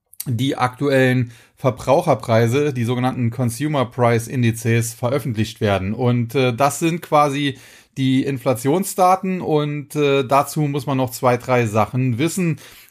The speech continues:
auf die ich jetzt gleich, äh, zu Beginn, äh, dieses Podcasts eingehen möchte. Zum einen muss man sagen, die Inflation, also die Konsumentenpreise, sind in den letzten Wochen und Monaten deutlich zurückgegangen. Wir haben also einen klaren Pfad nach unten und das hat ja auch,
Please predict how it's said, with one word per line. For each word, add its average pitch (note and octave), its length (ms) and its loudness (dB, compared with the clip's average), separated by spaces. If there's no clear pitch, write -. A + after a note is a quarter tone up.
auf C3+ 180 -2
die C3+ 180 0
ich B2 100 -6
jetzt B2 220 -2
gleich, A#2+ 400 0
äh, B2 180 -2
zu B2 160 -8
Beginn, A#2 460 2
äh, A2+ 280 2
dieses A2+ 500 -2
Podcasts - 640 -2
eingehen B2 400 2
möchte. F#2+ 340 -6
Zum C#3 200 -4
einen G#3+ 480 2
muss F#3 200 0
man D3 220 0
sagen, F3 460 2
die D3 180 -6
Inflation, C#3+ 540 -2
also C3 160 -2
die A#2+ 140 -2
Konsumentenpreise, C3+ 920 0
sind D3+ 320 0
in D#3 220 -4
den D3 100 -2
letzten C#3 420 -2
Wochen C3 220 0
und B2+ 100 -4
Monaten C3 360 -2
deutlich B2+ 420 0
zurückgegangen. F3 560 0
Wir B2 80 0
haben C#3+ 160 0
also B2+ 140 0
einen A#2+ 240 0
klaren C3 400 2
Pfad A#2+ 340 0
nach A2+ 180 2
unten F3 360 -2
und C3 120 -2
das C3+ 200 2
hat C#3 160 -2
ja C#3 80 2
auch, B2+ 260 2